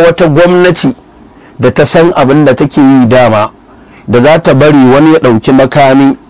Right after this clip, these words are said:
a ƙasa ya kashe wanda ya ga dama, ya samu wanda ya ga dama tara ta kuɗi.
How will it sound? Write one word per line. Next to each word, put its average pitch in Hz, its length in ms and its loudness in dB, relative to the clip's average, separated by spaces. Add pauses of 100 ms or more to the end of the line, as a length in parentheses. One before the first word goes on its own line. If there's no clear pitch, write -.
(380)
a 120 100 -2
ƙasa 156 360 -2
ya 131 80 0
kashe 151 280 -2
wanda 131 340 0
ya 120 100 2
ga 123 120 0
dama, 123 400 0
ya 117 120 0
samu 143 360 0
wanda 139 240 2
ya 131 80 2
ga 131 120 0
dama 131 360 0
tara 110 440 -2 (460)
ta 143 140 -2
kuɗi. 131 360 -2